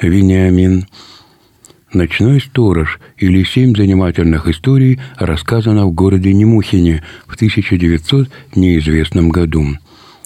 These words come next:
Читает Чернова. Тоже в записи на трёх кассетах и один файл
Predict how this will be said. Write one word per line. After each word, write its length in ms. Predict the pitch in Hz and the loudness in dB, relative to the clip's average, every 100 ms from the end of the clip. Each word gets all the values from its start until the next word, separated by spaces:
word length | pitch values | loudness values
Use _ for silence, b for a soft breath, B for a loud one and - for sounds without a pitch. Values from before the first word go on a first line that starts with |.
| - | -14
Читает 500 | - 90 90 87 87 - | -8 -4 -2 -2 -2 -2
Чернова. 680 | 101 90 85 82 78 73 - b b b b b | -2 0 0 0 -2 -4 -10 b b b b b
Тоже 260 | 104 95 90 | -2 0 0
в 80 | 87 | 0
записи 400 | 92 - - 92 | -2 -4 -4 0
на 160 | 85 | 0
трёх 260 | 78 87 78 | 0 -4 -2
кассетах 520 | - - 131 127 120 B B | -6 -2 -2 -2 -4 B B
и 80 | 104 | -2
один 380 | 85 80 82 78 | 0 0 0 0
файл 340 | 117 127 | 0 0